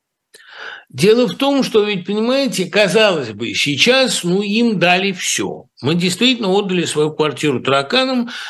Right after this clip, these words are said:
а сами на время, пока они друг друга истребят, покинули её и оставили им вот, да,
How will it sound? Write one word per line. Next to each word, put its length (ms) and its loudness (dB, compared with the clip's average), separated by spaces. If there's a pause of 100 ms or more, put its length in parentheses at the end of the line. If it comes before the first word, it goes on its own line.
(120)
а 160 2
сами 480 2
на 200 -2
время, 340 2
пока 340 0
они 160 -2
друг 280 -2
друга 300 0
истребят, 680 0
покинули 600 0
её 420 0
и 160 -2
оставили 720 -2
им 320 -4
вот, 420 -4
да, 360 -4